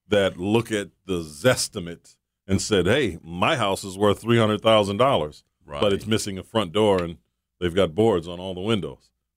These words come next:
Speaker 1: right? So I mean, those things happen all the time.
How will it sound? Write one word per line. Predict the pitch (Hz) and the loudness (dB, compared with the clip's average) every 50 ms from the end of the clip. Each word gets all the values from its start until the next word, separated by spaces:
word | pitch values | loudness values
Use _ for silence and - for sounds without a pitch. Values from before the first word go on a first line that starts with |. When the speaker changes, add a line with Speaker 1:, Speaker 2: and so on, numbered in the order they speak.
| _ | _
Speaker 1:
right? | 85 90 98 101 - - _ _ _ _ _ | 2 4 4 4 2 -4 _ _ _ _ _
So | _ - - 143 120 107 98 - - _ _ _ _ _ _ _ | _ -4 -2 -2 0 0 -2 -4 -8 _ _ _ _ _ _ _
I | 101 | 0
mean, | 107 110 107 | 2 2 4
those | 107 120 127 123 123 | 6 4 4 4 2
things | 131 120 107 92 | 0 0 0 0
happen | 95 104 107 107 98 - 107 98 92 90 - _ _ _ _ _ | -2 0 0 0 2 2 -2 -2 -2 -6 -12 _ _ _ _ _
all | - 104 107 107 101 95 95 | 2 4 6 6 6 4 4
the | 90 85 | 2 0
time. | - - 135 139 135 110 85 78 78 82 | -2 0 0 2 2 0 -2 -4 -8 -14